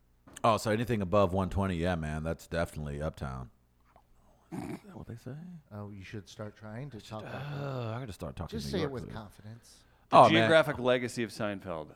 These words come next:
Speaker 3: Um, hmm.
Speaker 1: Oh, yeah, man. Anything below one twenty, man, I can't get to.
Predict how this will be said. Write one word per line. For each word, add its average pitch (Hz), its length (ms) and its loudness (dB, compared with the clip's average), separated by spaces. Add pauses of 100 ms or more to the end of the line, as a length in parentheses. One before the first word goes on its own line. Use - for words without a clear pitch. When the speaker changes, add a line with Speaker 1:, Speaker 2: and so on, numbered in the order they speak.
(100)
Speaker 3:
Um, 90 880 -6 (120)
hmm. 110 100 -6 (720)
Speaker 1:
Oh, 117 60 6
yeah, 110 160 4
man. 98 140 2
Anything 147 280 0
below 120 280 8
one 107 240 4
twenty, 110 260 0
man, 87 180 0
I 107 120 2
can't 98 220 -2
get 90 180 -2
to. 69 260 -4